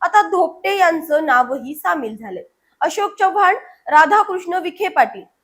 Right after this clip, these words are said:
हर्षवर्धन पाटील यांच्यासारखे दिग्गज यापूर्वी हा मार्ग अवलंबून गेले आहेत. आता संग्राम धोपटे यांचा हा निर्णय त्यांना राजकीयदृष्ट्या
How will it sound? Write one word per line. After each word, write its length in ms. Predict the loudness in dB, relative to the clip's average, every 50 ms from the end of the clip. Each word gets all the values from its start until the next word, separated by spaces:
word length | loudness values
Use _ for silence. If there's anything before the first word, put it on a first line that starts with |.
| _ _ -6
हर्षवर्धन 680 | -6 -6 -4 -4 -4 -2 -2 -2 -2 -2 -4 -4 -2
पाटील 680 | 0 0 0 -2 -2 -8 -18 -20 -20 -18 -14 -8 -2 -2
यांच्यासारखे 760 | 0 0 0 2 2 2 4 4 4 4 2 2 -2 -6
दिग्गज 520 | -4 -4 -6 -8 -6 -4 -4 -4 -2 0 2
यापूर्वी 500 | 2 2 2 0 -4 -10 -8 -8 -8 -6
हा 180 | -2 0 0 2
मार्ग 340 | 2 2 2 2 0 -2 -2
अवलंबून 600 | 0 2 2 2 2 0 0 -2 -4 -4 -6 -6
गेले 240 | -6 -8 -8 -6 -6
आहेत. 580 | -8 -8 -10 -12 -10 -8 -6 -6 -6 -6 -6 -2
आता 180 | 0 0 0
संग्राम 540 | 2 2 2 2 2 4 4 4 4 4 4 2
धोपटे 400 | 2 0 -2 -4 -6 -6 -4 0
यांचा 360 | 0 0 0 0 -2 -2 -2
हा 140 | -2 -2 -2
निर्णय 440 | -4 -4 -6 -6 -6 -6 -6 -4 -2
त्यांना 340 | 0 -2 0 2 4 4 4
राजकीयदृष्ट्या 1000 | 6 4 2 2 -2 -8 -10 -8 -8 -6 -6 -6 -8 -8 -8 -2 0 0 0